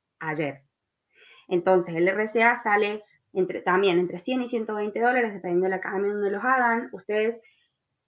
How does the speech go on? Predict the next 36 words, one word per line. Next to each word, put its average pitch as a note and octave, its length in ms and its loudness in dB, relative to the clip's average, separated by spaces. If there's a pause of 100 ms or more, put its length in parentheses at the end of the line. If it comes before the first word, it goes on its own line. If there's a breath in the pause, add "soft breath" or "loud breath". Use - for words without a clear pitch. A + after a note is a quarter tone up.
(140)
tanto A#3 240 6
la A3+ 120 4
White G#3+ 260 4
Card G#3 200 -2
como F#3 180 0
la F#3+ 100 6
R G3 140 2
C F#3+ 160 0
A, G3 180 4
ustedes F#3+ 320 -8
ponen G3+ 240 0
en F#3 120 4
Google G3 500 2
dónde G#3+ 300 -2
puedo G3 200 0
rendir F#3+ 340 0
el, F3+ 200 0
la F3+ 180 0
White G3+ 260 0
Card, G3 200 -6
dónde G3+ 240 -2
puedo F#3+ 200 0
rendir F3+ 280 0
la F#3 140 0
R F#3+ 140 -4
C F#3+ 140 -8
A, G3 120 0
y G3 80 -2
hay G#3 140 -2
un G3+ 120 -2
montón F#3+ 460 -2
de A#3 60 -6
academias F#3+ 460 -6
que - 80 -4
lo F#3+ 100 4
hacen. G#3+ 400 -2